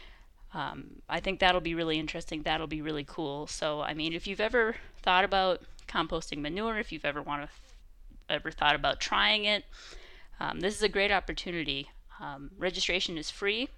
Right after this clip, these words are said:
It's kinda self-paced, so you can go through the videos at your own pace.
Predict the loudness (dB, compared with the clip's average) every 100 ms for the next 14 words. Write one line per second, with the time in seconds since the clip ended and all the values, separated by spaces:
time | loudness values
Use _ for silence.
0 | -18 -18 -20 -20 -20 -20 -20 -6 -2 0
1 | 2 0 2 2 2 2 2 2 0 -2
2 | -2 -4 -4 -4 -2 0 0 -2 -4 -4
3 | -4 -6 -4 2 2 2 -2